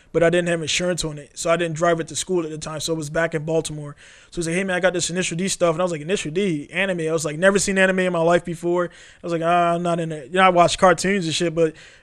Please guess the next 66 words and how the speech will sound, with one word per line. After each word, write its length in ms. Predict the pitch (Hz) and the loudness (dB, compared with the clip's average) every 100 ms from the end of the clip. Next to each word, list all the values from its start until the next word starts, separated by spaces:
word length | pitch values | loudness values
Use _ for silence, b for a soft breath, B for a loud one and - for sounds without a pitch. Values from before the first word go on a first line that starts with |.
| B | B
I 60 | |
wasn't 220 | 156 170 160 | 0 0 0
in 80 | |
it. 140 | 160 175 | -4 0
He's 200 | 175 160 | 0 0
like, 100 | 147 | 0
"Nah, 220 | 170 165 | 0 2
dude, 180 | 156 160 | 2 0
it's 100 | 156 | 0
not 160 | 165 | -2
a 40 | 160 | 0
cartoon." 580 | 165 160 - 180 156 156 | 2 2 0 -2 -2 2
Dude, 320 | 202 196 175 | 2 2 2
like, 220 | 156 147 | 0 2
uh, 260 | 156 151 147 - | 2 2 0 -4
tra-, 200 | - 175 | -2 4
gave 180 | 180 180 | 6 6
him 80 | |
my 200 | 170 170 | 6 4
hard 220 | 165 185 170 | 8 8 8
drive, 420 | 175 190 190 - B B B B | 6 6 6 2 B B B B
and, 220 | 165 160 | -4 2
um, 480 | 160 156 156 156 139 _ - - _ | 2 2 -2 -6 -14 _ -20 -20 _
I 120 | - 160 | -2 0
had 120 | 170 | 2
some 140 | 175 | 0
porn 240 | 160 185 185 | 4 6 6
on 80 | |
there. 120 | 185 180 | 6 4
I 40 | |
transferred 500 | 165 190 180 185 175 | 4 2 2 2 0
the 80 | 170 | 0
porn 280 | 190 190 185 | 0 0 2
to 120 | 175 | 0
him. 300 | 180 196 208 b b b b | 2 2 -2 b b b b
And 140 | 156 | -6
then 100 | 165 | -4
he, 80 | 165 | -4
'cause 140 | 151 | -2
he 100 | 175 | -2
never, 180 | 175 175 | 0 -2
you 140 | 160 | -2
know, 80 | 165 | -2
his 180 | 165 147 165 | -2 -2 0
Asian 280 | 180 170 | 0 0
guy, 320 | 170 165 165 165 160 143 156 147 | 2 4 4 0 -4 -16 -18 -6
kinda 220 | 180 170 | -2 0
sheltered. 460 | - 180 180 180 160 | 4 4 4 2 0
Then 80 | |
he 80 | 165 | -2
transferred 480 | 170 185 185 - 165 | -2 2 2 4 2
me 100 | 170 | 2
to 60 | 165 | 0
Initial 320 | 165 165 156 | 0 0 0
D. 280 | 196 202 165 | 0 0 -2
And 80 | |
at 80 | 160 | -6
the 60 | 160 | -4
time, 360 | 185 202 202 | 0 2 2
it 100 | 170 | 0
was 120 | 165 147 | -2 -2
sta-, 280 | 175 165 | 0 0
it 60 | 165 | 0
was 100 | 160 | -4
stage 320 | - 170 156 | -2 0 0
one, 320 | 160 196 202 | -2 -4 -4